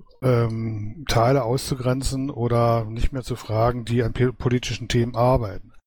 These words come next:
Äh, themenpolitischer Sprecher ist eine ganz andere Qualität als, äh, Themenbeauftragter. Die Kröte haben wir ja nun a-, alle schlucken müssen. Hat bisher auch überraschenderweise ganz gut funktioniert, weil sich die Themenbeauftragten mit ihren Äußerungen,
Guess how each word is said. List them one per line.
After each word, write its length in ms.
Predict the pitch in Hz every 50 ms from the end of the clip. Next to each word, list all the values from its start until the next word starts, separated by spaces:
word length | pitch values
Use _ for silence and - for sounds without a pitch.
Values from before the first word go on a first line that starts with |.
| _ _ _ - - - -
Äh, 300 | - 131 131 127 123 123
themenpolitischer 600 | - 139 147 151 - 156 147 143 - - 135 117
Sprecher 720 | - - - - 120 139 147 - 175 170 175 180 180 - _ _ _ _
ist 220 | - 135 - - 143
eine 60 | 123
ganz 220 | 123 131 131 -
andere 280 | - 127 135 135 131 131
Qualität 560 | - - 127 117 117 - - 131 135 - -
als, 360 | 127 123 120 - - - 110
äh, 300 | 123 120 117 117 117 117 -
Themenbeauftragter. 1120 | - - 120 135 151 127 120 104 107 127 147 - - - 160 156 - - - 160 151 156
Die 160 | 127 120 131 -
Kröte 440 | - - - 135 135 - 135 117
haben 140 | 117 123 131
wir 80 | 127 123
ja 100 | 117 117
nun 140 | 120 123 120
a-, 200 | 117 120 131 - -
alle 220 | - 123 131 143 135
schlucken 360 | - - 135 143 - 165 151
müssen. 360 | 139 147 139 143 151 160 151 - - - - - - - - -
Hat 260 | - 135 175 - -
bisher 480 | - 170 151 - - - 160 160 160 151
auch 360 | 139 139 139 139 143 135 - -
überraschenderweise 800 | - 151 135 139 127 135 131 - 147 135 123 127 123 123 120 123
ganz 260 | - 120 127 - -
gut 160 | - 139 -
funktioniert, 580 | - - 127 117 - - 120 123 139 156 - -
weil 220 | 131 123 123 123
sich 240 | 117 117 123 117 -
die 180 | - 123 120 117
Themenbeauftragten 1000 | - - 131 131 135 131 120 117 127 - - - 127 123 - - 135 131 - - - - - - - - - -
mit 200 | - 123 - -
ihren 260 | 139 127 120 120 120
Äußerungen, 960 | 120 113 117 139 170 180 165 151 135 135 135 131 127 127 123 123 127 123 113